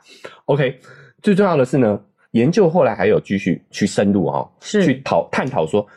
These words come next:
Speaker 1: 社区到底是如何影响孩子的呢？
Speaker 2: 对啊，就只是到这个社区，他的收入就会比较高。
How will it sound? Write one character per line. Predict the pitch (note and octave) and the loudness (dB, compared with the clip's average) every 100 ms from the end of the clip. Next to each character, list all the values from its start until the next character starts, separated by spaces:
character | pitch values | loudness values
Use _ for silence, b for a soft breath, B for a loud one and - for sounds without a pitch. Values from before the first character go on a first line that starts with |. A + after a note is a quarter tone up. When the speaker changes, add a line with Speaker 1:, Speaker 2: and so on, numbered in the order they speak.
| b - | b -20
Speaker 1:
社 | - B3 D3+ | -4 0 0
区 | - F3+ | 0 -2
到 | G#3 F#3 | 0 0
底 | F2 | -2
是 | - B2+ G#2+ | -2 -2 0
如 | G#2+ | 0
何 | B2 G#2+ G2 | 2 2 2
影 | F#2 | 2
响 | G2 E2+ | 0 -2
孩 | - D#2 | -2 -4
子 | D2+ | -2
的 | D2 | -2
呢？ | D2 D2 D#2 _ _ | -2 -2 -6 _ _
Speaker 2:
对 | C4+ B3+ | 0 0
啊， | G3+ F#3+ G3 | 0 0 -2
就 | - D#4+ | -4 -6
只 | - | -4
是 | B3 | -4
到 | D4+ | -2
这 | - C#4 | -2 -2
个 | |
社 | A#3+ C4+ | 0 0
区， | A3 - G#3+ | -2 -2 -2
他 | G#3+ | 0
的 | C4 | 0
收 | A3+ B3 | 2 2
入 | A#3+ | 2
就 | B3+ | 2
会 | G3+ | 2
比 | |
较 | F3+ | 0
高。 | F3+ E3 E3 | 0 0 0